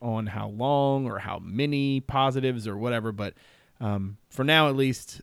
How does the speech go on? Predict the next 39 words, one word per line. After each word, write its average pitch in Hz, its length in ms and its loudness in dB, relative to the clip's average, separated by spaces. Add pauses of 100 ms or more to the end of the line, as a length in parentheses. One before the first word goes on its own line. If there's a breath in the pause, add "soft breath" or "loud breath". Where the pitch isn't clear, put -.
uh, 120 300 0
the 113 80 -4
basketball 120 460 0
conversation 107 520 -6
has 98 220 -6
to 104 240 -10 (480)
<laughs> 160 200 -4 (200)
pause. 78 340 -12 (500 loud breath)
Uh, 135 220 2
before 143 320 2
we 180 120 4
get 165 120 2
started 160 420 4
on 139 440 0 (160)
what 139 160 -2
we 131 80 0
do 196 180 4
have 147 160 8
to 123 60 -6
talk 117 140 0
about, 110 100 -2
let's 127 160 -4
go 165 80 2
around 151 180 2
and 143 100 -2
introduce 139 400 0
everybody. 101 320 -4
First, 151 360 2 (440 soft breath)
up 156 160 2
in, 139 220 2
uh, 127 140 0
Fishersville, 117 500 -2
David 151 220 2
Spence 208 240 -2
is 131 80 -8
back 117 240 2
on 107 100 -4
the 95 60 -6
show. 107 260 -2